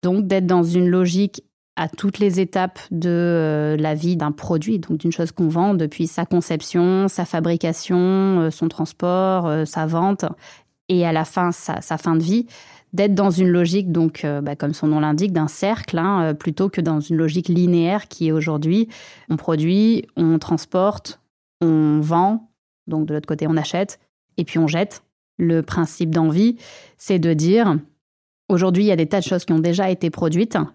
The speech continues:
et on peut éviter qu'elles soient jetées. Donc, ces machines qui sont là, on va les récupérer, on va les réparer, on va les, les briquer, les nettoyer, euh,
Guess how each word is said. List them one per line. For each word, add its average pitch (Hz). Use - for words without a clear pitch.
et 180
on 185
peut 220
éviter 196
qu'elles 185
soient 185
jetées. 165
Donc, 180
ces -
machines 190
qui 175
sont 165
là, 196
on 165
va 180
les 180
récupérer, 160
on 196
va 170
les 156
réparer, 160
on 180
va 165
les, 160
les 151
briquer, 165
les 165
nettoyer, 165
euh, 151